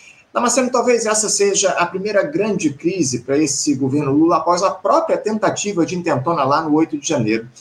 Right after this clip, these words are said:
Eu queria uma avaliação tua pra todo esse episódio.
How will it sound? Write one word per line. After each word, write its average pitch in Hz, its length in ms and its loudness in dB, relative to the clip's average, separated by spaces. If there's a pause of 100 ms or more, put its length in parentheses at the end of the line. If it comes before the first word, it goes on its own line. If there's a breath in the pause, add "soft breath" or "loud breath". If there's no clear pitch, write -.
(260 loud breath)
Eu 320 140 -2
queria 339 180 2
uma 269 140 0
avaliação 180 640 0
tua 180 360 0
pra 160 320 -2 (180)
todo 247 300 2
esse 196 160 0
episódio. 147 600 2